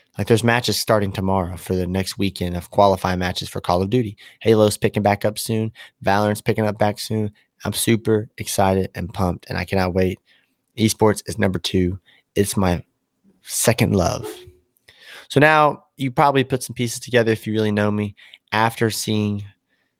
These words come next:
what number two was, but we're gonna recap from eight to two, and then we'll list number one. Number eight is track and field. Number seven is soccer.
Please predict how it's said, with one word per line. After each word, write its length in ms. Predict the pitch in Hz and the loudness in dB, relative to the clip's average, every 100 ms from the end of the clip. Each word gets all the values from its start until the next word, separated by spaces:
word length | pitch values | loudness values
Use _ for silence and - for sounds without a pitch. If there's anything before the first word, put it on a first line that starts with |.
| _ _ _ _ _ | _ _ _ _ _
what 140 | - 104 | -4 0
number 180 | 104 98 | 0 0
two 220 | - 107 | 0 2
was, 360 | 101 101 98 | 4 4 2
but 240 | - - 92 | 0 -2 0
we're 80 | 107 | 2
gonna 160 | 120 | 2
recap 360 | 113 117 123 113 | 2 0 -2 -2
from 140 | - - | -8 -4
eight 180 | 117 | -4
to 80 | - | -4
two, 300 | - 123 117 | -4 0 2
and 100 | 101 | 2
then 100 | 104 | 2
we'll 140 | 101 98 | 0 0
list 200 | 101 - | -2 -2
number 180 | 95 | -4
one. 240 | 95 92 98 | -2 -2 -2
Number 160 | 107 104 | -2 2
eight 220 | 127 123 | 2 2
is 80 | - | 0
track 260 | 117 110 | 0 0
and 100 | 104 | -4
field. 420 | - 165 160 156 - _ _ _ _ _ _ _ | -2 0 2 0 -10 _ _ _ _ _ _ _
Number 100 | 110 | -6
seven 280 | - 123 117 | 4 4 4
is 160 | 101 | 0
soccer. 520 | - 127 127 135 127 | -2 -2 -2 -4 -6